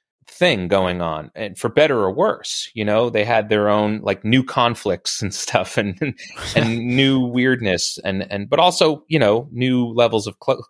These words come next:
Speaker 1: closeness as well. And, um, so, you know, when we got together as Cave In,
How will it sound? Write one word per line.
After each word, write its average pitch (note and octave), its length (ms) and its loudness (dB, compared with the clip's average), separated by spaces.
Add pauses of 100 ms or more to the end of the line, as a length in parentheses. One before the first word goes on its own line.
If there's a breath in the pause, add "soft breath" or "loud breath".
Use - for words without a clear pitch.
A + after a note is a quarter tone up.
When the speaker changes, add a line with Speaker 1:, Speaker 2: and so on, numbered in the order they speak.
Speaker 1:
closeness C3+ 520 -2
as F#2+ 140 -10
well. G2 320 0 (500 soft breath)
And, G#2 320 -2
um, F#2+ 440 0 (400)
so, B2 600 2 (280)
you C#3 100 0
know, A#2+ 140 4
when A#2+ 200 2
we A#2+ 120 0
got C3+ 280 0
together B2 520 0
as G2+ 160 -2
Cave D3+ 420 0
In, F#2 340 -4